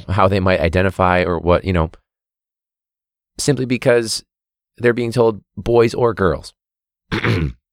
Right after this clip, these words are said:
Now, I have students who are transgender, I have students who are non-binary, um,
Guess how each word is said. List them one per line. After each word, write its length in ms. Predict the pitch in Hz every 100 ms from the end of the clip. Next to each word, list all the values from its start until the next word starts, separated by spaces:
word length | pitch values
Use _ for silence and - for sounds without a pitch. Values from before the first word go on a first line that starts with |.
| _ _ _ _ _ _ -
Now, 200 | 110 101
I 80 | 104
have 140 | 92
students 340 | - 104 101
who 80 | -
are 100 | 92
transgender, 600 | - 82 73 - 101 98
I 40 | 85
have 100 | 85
students 280 | - 85 82
who 60 |
are 80 | 78
non-binary, 760 | 76 69 76 87 90 87 87 85 _ _ _ _
um, 500 | 78 76 73 69 71